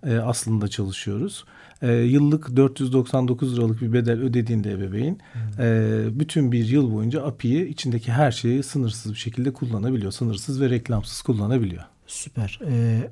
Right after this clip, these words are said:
Speaker 2: hem bütün tekrar etmekte fayda var. Tüm marketlerden bu uygulamayı indirebiliyorsunuz. E, bu kadar işin içinde güzel de bir haber.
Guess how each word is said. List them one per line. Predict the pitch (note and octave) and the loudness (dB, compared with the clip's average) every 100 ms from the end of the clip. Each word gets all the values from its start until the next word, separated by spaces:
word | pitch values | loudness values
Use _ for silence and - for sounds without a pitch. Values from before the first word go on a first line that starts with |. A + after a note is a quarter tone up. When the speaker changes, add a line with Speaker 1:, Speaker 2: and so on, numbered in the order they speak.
| - | -6
Speaker 2:
hem | C3 D3+ F3 | -2 0 0
bütün | E3 D#3 E3+ F3+ | -2 0 0 2
tekrar | D#3 - D3+ | 2 4 4
etmekte | C#3 D3 - D#3 | 4 2 2 4
fayda | C#3+ C3+ E3 | 4 6 6
var. | G#3+ | 4
Tüm | - F3 | 4 6
marketlerden | D3+ C3+ C3+ - B2+ B2 F#3 D#3+ | 6 4 0 0 2 4 2 4
bu | F3+ A#3 | 2 4
uygulamayı | C#3+ B2+ B2 F#3 | 4 4 4 4
indirebiliyorsunuz. | D#3 C#3+ C#3 C3 B2+ - A3+ - - - - - - | 4 4 2 2 0 0 -4 -6 -16 -20 -20 -8 2
E, | E3 - - | 4 4 2
bu | F3 | 4
kadar | B3 A#3 | 6 6
işin | F#3+ A#3 | 4 4
içinde | A3 - G3+ E4 D#4 | 2 2 0 -2 -4
güzel | - D3 F#3+ F#3 | 0 4 4 4
de | D#3+ | 6
bir | |
haber. | D3+ D3 C#3 B2 | 6 6 4 2